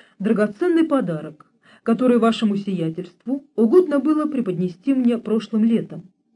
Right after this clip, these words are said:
благополучно попала в мои руки. Два экземпляра книги я передал лицам, способным оценить её достоинство.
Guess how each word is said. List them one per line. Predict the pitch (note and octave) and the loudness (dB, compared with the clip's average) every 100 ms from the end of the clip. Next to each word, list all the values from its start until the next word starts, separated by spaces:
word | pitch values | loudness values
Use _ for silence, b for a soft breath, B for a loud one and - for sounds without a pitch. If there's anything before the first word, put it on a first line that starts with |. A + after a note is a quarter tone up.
| _ b b | _ b b
благополучно | A3 E3+ G#3 A3+ E4 - B3 | 0 2 0 4 4 2 -6
попала | A#3 A3 A3 A3+ A3 F#3+ | -2 -2 0 2 0 -2
в | E3 | -6
мои | F3 F3+ | -4 -4
руки. | G3+ F#3+ D#3+ _ _ _ _ _ b b | -4 -6 -10 _ _ _ _ _ b b
Два | G3+ A3 G#3+ | 2 4 4
экземпляра | G3 G#3+ G3 G3 F#3+ | 2 0 0 -2 -4
книги | - D#4 D#4+ D3+ - _ b b | -2 -2 -2 -6 -16 _ b b
я | G#3 D#4+ | 0 4
передал | D#4+ C#4+ B3 B3 | 4 4 2 2
лицам, | F#3 F#3 - C#4 D#4+ | 0 -4 -6 -10 -10
способным | - G#3 G#3 E4 C#4 D#4+ D#4+ | -4 -4 0 -2 0 0 -2
оценить | - - F#3 E3 F#3 G3 | -4 -6 -2 -2 -4 -6
её | E3 | -4
достоинство. | E3+ A3 - E3 D3+ D#3+ _ E3+ | -4 -6 -8 -12 -12 -16 _ -18